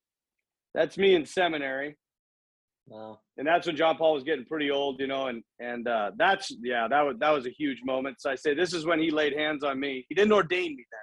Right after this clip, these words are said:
Speaker 1: but he laid
Speaker 2: <laughs>
Speaker 1: hands on me. And then the final one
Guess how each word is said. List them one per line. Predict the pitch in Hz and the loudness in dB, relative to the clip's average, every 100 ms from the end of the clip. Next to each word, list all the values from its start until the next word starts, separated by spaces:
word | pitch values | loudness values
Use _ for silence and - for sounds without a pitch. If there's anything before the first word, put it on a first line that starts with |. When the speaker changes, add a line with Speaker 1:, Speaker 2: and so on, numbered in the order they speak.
| - | -14
Speaker 1:
but | 131 | -6
he | |
laid | 139 160 | 0 2
Speaker 2:
<laughs> | 175 | 2
Speaker 1:
hands | 151 147 139 | -2 -4 -4
on | 127 135 | -6 -6
me. | 139 - 135 156 143 _ _ _ _ | -8 -10 -10 -12 -12 _ _ _ _
And | - 120 | -8 -2
then | 185 208 156 151 | 2 4 4 0
the | 139 - | -2 -2
final | 185 190 139 | 0 0 -2
one | 127 135 | -6 -8